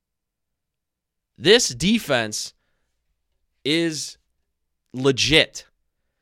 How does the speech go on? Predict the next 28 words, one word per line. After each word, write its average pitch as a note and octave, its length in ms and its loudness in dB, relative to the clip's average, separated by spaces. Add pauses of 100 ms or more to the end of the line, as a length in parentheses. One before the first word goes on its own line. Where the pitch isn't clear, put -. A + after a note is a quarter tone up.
(400)
They're B2 160 -2
gonna G#3+ 180 4
have G#3+ 260 2
to F3+ 80 -4
play G#3+ 340 4
and D3+ 100 -4
do F3+ 140 -2
this F3 220 0
a C#3+ 40 -8
few F3 180 -6
more D#3 180 -2
times F3 360 -2
before C3 480 0
I, B2 140 4
you B2+ 340 -2
know, A2 140 -2
we A2+ 160 -2
start C3 400 2
throwing C3+ 420 2
the A#2+ 80 -2
word B2 300 -2
elite A2+ 460 -4
around. F2+ 500 -8 (1900)
But A#2+ 140 -4
just A3 280 2
off B3 180 0
of A3+ 80 -8
today, G#3 540 4